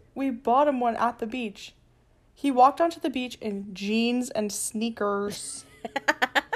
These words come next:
Speaker 1: And I was like, "Okay."
Speaker 2: I have a friend like that.
Speaker 1: Uh, but just, like, knowing that,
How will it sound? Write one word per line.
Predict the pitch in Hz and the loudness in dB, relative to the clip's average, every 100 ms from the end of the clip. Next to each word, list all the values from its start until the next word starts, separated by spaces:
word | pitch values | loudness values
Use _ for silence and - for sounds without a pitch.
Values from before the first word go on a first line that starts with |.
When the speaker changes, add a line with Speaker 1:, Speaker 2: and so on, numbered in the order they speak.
| - - - 988 960 466 330 | -4 -4 2 2 4 2 6
Speaker 1:
And | 311 | 6
I | |
was | 320 | 8
like, | 320 302 - - _ _ 294 | 6 4 0 -20 _ _ 0
"Okay." | 330 - - - 269 262 | 0 -2 -12 -8 -2 2
Speaker 2:
I | 254 214 | 6 6
have | 220 | 6
a | 196 | 2
friend | - 165 151 | 0 -4 -2
like | 120 - | -10 -10
that. | - 64 - _ _ - | -10 -10 -14 _ _ -2
Speaker 1:
Uh, | 339 | 0
but | 349 | 2
just, | 381 392 | -2 -2
like, | 415 294 | -2 0
knowing | 277 277 302 330 | 2 4 2 2
that, | 285 240 - | -2 -2 -8